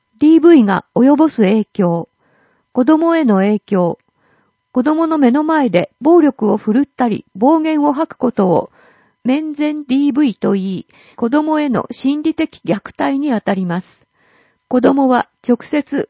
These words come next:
怒鳴られたり叩かれていなくても、暴言や暴力を見聞きすることで脳に大きなダメージを受け、心身の発達に悪影響が及ぼされます。例えば、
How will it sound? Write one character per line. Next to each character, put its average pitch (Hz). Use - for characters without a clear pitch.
怒 220
鳴 285
ら 311
れ 226
た 240
り 220
叩 277
か 349
れ 285
て 226
い 202
な 226
く -
て -
も、 160
暴 269
言 285
や 269
暴 302
力 214
を -
見 320
聞 311
き 269
す 233
る 240
こ 269
と 247
で 196
脳 285
に 196
大 339
き 247
な 208
ダ 185
メ 320
ー 302
ジ 208
を 185
受 214
け、 -
心 339
身 247
の 202
発 190
達 226
に 208
悪 190
影 330
響 208
が 170
及 220
ぼ 220
さ 202
れ 175
ま 160
す。 -
例 254
え 190
ば、 160